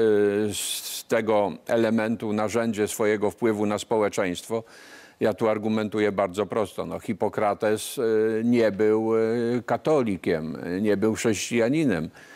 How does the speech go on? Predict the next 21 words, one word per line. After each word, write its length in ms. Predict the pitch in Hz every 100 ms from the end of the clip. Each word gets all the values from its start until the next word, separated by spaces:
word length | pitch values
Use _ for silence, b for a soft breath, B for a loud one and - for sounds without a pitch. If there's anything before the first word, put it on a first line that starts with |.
| B B -
Obrona 580 | 110 120 139 131 104
życia 560 | 95 120 127 107 82 78 - -
od 180 | 120 -
poczęcia 640 | 123 - 123 110 - 92
do 500 | 90 110 113 87 55 65
naturalnej 680 | 98 101 110 117 127 117 110
śmierci 480 | - 123 98 - 156
to 80 |
jest 120 | 175 -
kwestia 300 | 185 - 160
cywilizacyjna, 920 | - 139 127 117 110 - 87 73 -
to 80 | -
jest 120 | 117
kwestia, 640 | - 120 - 120 107 101 104 101 101
y, 40 | 98
kulturowa. 800 | - 120 95 110 107 95 80 - B B B -
To 100 | 127
jest, 200 | 131 110
najprościej 680 | 120 123 127 127 - 139
mówiąc, 380 | 117 117 120 113
kwestia, 680 | - 113 110 - 120 104